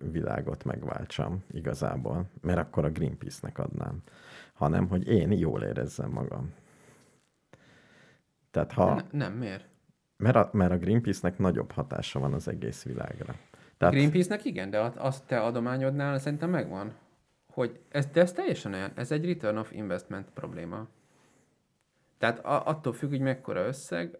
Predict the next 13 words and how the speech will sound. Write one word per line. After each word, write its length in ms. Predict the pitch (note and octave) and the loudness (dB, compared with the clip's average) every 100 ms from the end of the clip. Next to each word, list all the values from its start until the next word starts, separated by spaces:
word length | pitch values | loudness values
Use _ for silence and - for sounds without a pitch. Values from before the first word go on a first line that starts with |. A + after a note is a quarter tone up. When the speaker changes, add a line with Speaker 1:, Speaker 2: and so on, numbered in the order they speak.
| - | -6
Speaker 2:
at-, 340 | D3+ D3+ - | -4 -4 -6
minden 300 | D3 E3+ G#2+ | -2 0 0
összeghez 560 | G#2 C#3+ D#3 D3+ C#3 C3 | -2 -4 -6 -4 -4 4
Speaker 1:
De 100 | G2+ | 6
ha 40 | G2+ | 8
Speaker 2:
megvan 160 | A2 | 8
az 80 | G#2 | 8
Speaker 1:
mindenki 280 | A#2+ E2 A2 | 8 6 4
Speaker 2:
optimális 320 | A2 F2 G2 | 4 4 2
Speaker 1:
így 60 | - | 0
Speaker 2:
szervezet. 580 | E2 C2 A#1+ - - | -6 -6 -8 -12 -6
Speaker 1:
Ja. 140 | - - - _ _ _ _ - | -4 -4 -6 _ _ _ _ 2
Á, 280 | F#2 - | 2 2